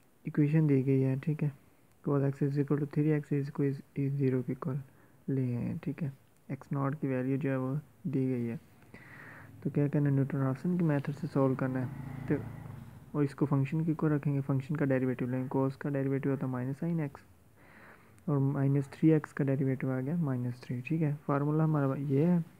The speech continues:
तो एक्स एन माइनस फंक्शन और फंक्शन का डेरिवेटिव, इसमें हम फंक्शन की वैल्यू पुट कर देंगे और फंक्शन के डेरिवेटिव की वैल्यू पुट कर देंगे, ठीक है। तो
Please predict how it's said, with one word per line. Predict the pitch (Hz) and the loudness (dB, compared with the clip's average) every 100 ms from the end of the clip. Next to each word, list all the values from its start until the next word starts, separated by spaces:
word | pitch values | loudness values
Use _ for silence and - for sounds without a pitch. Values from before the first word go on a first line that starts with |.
| - - - - - - - - - - - | -20 -20 -20 -20 -20 -20 -18 -16 -18 -20 -2
तो | 143 139 135 139 170 | 2 4 2 0 -2
एक्स | 143 151 | -2 0
एन | 139 | 2
माइनस | 135 131 131 | 2 2 0
फंक्शन | 143 131 - 131 | 0 0 0 -2
और | 123 | -2
फंक्शन | 127 123 143 127 | -2 -2 -4 -4
का | |
डेरिवेटिव, | 123 123 123 120 - 160 | -2 -2 -4 -6 -8 -8
इसमें | - 170 | -2 2
हम | 160 147 | 2 0
फंक्शन | 143 131 123 147 156 | -2 -2 -2 -4 -4
की | |
वैल्यू | 156 156 156 | -2 -2 -2
पुट | 156 | -4
कर | 170 139 | -4 -4
देंगे | 139 135 135 | -2 -4 -4
और | 175 - 135 | -8 -10 -6
फंक्शन | 135 127 139 | -4 -4 -4
के | 135 160 | -4 -4
डेरिवेटिव | 147 120 120 120 160 | -4 -4 -6 -8 -12
की | - 175 | -12 -10
वैल्यू | 120 120 | -10 -8
पुट | 131 117 | -10 -12
कर | - 113 | -12 -12
देंगे, | 110 107 - | -10 -10 -12
ठीक | 120 165 | -12 -10
है। | 160 - - - - - - - - - - - _ _ _ _ _ | -12 -14 -20 -20 -20 -20 -20 -20 -20 -20 -20 -20 _ _ _ _ _
तो | 143 123 123 | -4 -2 -2